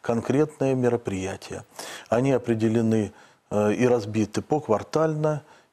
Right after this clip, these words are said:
и по объектам в каждом районе и по каждой территории. Э, значит, можно отметить, что по ре-, по итогам четырёх месяцев текущего года обеспечено выполнение основных показателей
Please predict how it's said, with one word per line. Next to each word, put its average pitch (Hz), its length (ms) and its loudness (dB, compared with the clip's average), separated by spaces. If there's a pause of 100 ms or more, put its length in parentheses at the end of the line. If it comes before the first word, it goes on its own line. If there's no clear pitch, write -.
и 160 180 2
по 143 400 0
объектам 107 540 0
в - 60 -12
каждом 107 400 -2
районе 143 420 2
и 101 500 -2
по 113 80 -2
каждой 123 340 -2
территории. - 640 -8 (760)
Э, 110 340 4
значит, 131 380 -4
можно 143 380 0
отметить, 139 440 0
что 117 360 0
по 139 200 0
ре-, 131 140 2
по 135 300 2
итогам 104 380 -2
четырёх - 440 0
месяцев 113 480 0
текущего 113 600 0
года 135 380 0 (460)
обеспечено 117 680 0
выполнение 110 580 2
основных 123 460 0
показателей 131 840 0